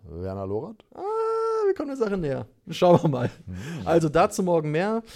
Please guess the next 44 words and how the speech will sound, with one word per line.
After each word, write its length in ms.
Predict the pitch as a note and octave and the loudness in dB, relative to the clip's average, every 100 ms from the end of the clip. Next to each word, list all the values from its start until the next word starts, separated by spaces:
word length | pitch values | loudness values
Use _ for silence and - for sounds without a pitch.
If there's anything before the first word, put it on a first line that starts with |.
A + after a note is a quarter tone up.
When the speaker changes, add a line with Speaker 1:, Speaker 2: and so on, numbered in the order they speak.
| - - | -20 -4
Speaker 2:
Lasst 320 | C3+ G3+ - | 2 2 2
uns 160 | F3 - | -6 -2
gerne 320 | E3 F#3 F3+ | 0 2 0
einen 240 | D3+ D3+ | 0 0
Daumen 300 | C#3 D#3+ G#3 | 2 2 2
da, 180 | F#3 F#3 | 0 0
auch 160 | C#3 C3 | 0 -2
gerne 220 | D#3 G#3+ | -2 -2
ein 160 | C3 - | -4 -6
Abo 280 | G3 C4 C3 | -4 -2 -2
hier 160 | B2 | -2
auf 120 | A#2 | -4
YouTube. 420 | - A2+ - A2+ A2 | -6 -10 -6 -6 -6
Und 160 | B2 | -4
wenn 140 | D3 E3 | -2 -2
ihr 120 | C#3+ | -2
uns 160 | D3 | -4
als 160 | - A#2+ | -4 -6
Podcast 480 | - D#3 - F#3 - | -2 -4 -4 -8 -4
hört, 360 | F#3 F#3 - - | -4 -4 -6 -4
bei 80 | B2+ | -2
Spotify, 720 | - D#3 D#3 - D3 D3 C#3+ - | -2 -6 -6 -6 -4 -4 -8 -6
lasst 240 | B2 D3+ | -6 -4
uns 100 | D#3 | -6
gerne 180 | D3 C#3 | -4 -4
ein 40 | |
paar 120 | - C3 | -2 -4
Sterne 420 | - D3+ E3 C#3+ | -4 -4 -2 -2
da 120 | A#2 | -2
oben 200 | A2 A#2+ | -2 -2
in 60 | B2 | -4
der 100 | A#2+ | -4
Bewertung. 400 | A#2+ A2+ A#2+ B2+ | -4 -4 -6 -10
Das 140 | A#2+ | -8
würde 160 | C3 C3+ | -4 -4
uns 120 | B2 B2 | -4 -8
sehr 80 | |
freuen. 380 | A#2 A2+ B2 A3 - _ _ - - _ _ _ | -8 -6 -4 -6 -10 _ _ -20 -20 _ _ _
Ansonsten 720 | D3+ C3+ D#3+ E3+ - E3 D3 - - | -2 2 2 0 -4 -4 -4 -8 -2
hören 240 | D3 F#3+ | 2 2
wir 60 | F3+ | 2
uns 120 | C#3+ | 0
morgen 260 | C#3 F3+ | -2 -2
wieder. 240 | G3 G#3+ | -4 -4